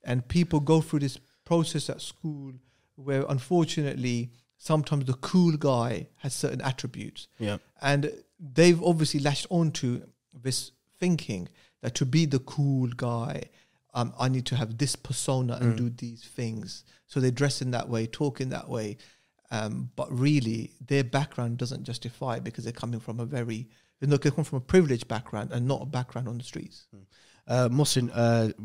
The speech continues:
Speaker 2: when I mentioned these names, bleep 'em on the podcast, yeah? So obviously growing up, um, in our area, we had two guys.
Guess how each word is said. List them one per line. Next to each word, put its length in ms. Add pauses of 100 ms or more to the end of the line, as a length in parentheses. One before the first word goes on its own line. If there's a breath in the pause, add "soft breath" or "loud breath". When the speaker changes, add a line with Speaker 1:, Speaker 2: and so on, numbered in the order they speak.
Speaker 2:
when 100
I 60
mentioned 340
these 140
names, 260
bleep 300
'em 100
on 80
the 100
podcast, 520
yeah? 140 (640 soft breath)
So 140
obviously 260
growing 360
up, 320 (440)
um, 360
in 100
our 180
area, 440
we 100
had 300 (400)
two 180
guys. 480